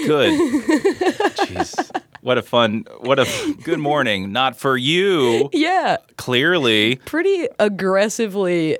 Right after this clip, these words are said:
Speaker 2: "You look like trash,"
Speaker 1: Right.
Speaker 2: but, you know.
Speaker 1: Sudafed's on aisle three.
Speaker 2: <laughs> Yeah.
Speaker 1: We have three aisles, so it'll be easy to find. Yeah.
Speaker 2: Yeah, I was actually kind of grateful that I wasn't trying to buy, like, cold medicine from this harsh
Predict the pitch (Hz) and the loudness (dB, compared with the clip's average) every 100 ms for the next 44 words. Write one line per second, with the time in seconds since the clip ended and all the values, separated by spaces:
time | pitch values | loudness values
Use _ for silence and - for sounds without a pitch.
0 | - 147 170 175 175 156 160 - 170 160 | -6 -2 0 2 2 2 0 0 0 2
1 | 139 143 - - 165 147 - 220 135 135 | 2 0 -6 -2 0 0 -2 0 2 2
2 | - 143 139 151 151 156 147 - 123 110 | 2 2 2 2 4 4 2 2 2 4
3 | 107 104 - - 453 - 302 - - - | 4 4 2 0 -2 0 -2 -2 -8 -8
4 | - 107 110 120 117 - 127 143 127 107 | -10 -2 0 2 0 0 0 2 4 4
5 | 101 98 110 - 104 110 110 110 123 123 | 4 2 2 0 2 2 2 2 2 0
6 | - 95 87 95 - _ _ _ - - | 0 0 0 -2 -8 _ _ _ -12 -12
7 | - - - - - 220 208 202 - 220 | -12 -18 -20 -10 -2 2 4 2 2 2
8 | 240 262 - 214 180 196 165 151 143 123 | 2 0 0 -2 0 0 0 0 -2 -4
9 | - 135 123 117 123 127 135 107 139 120 | -2 -2 -2 -2 0 -2 -2 -4 -2 -2
10 | 135 110 98 80 - - - - - - | 0 0 0 -2 -4 -12 -20 -20 -18 -4
11 | 160 135 131 123 - 127 - 113 101 - | 2 4 6 4 0 -2 0 0 0 0
12 | - - _ - - - 117 123 - | -6 -12 _ -18 -8 0 0 0 -6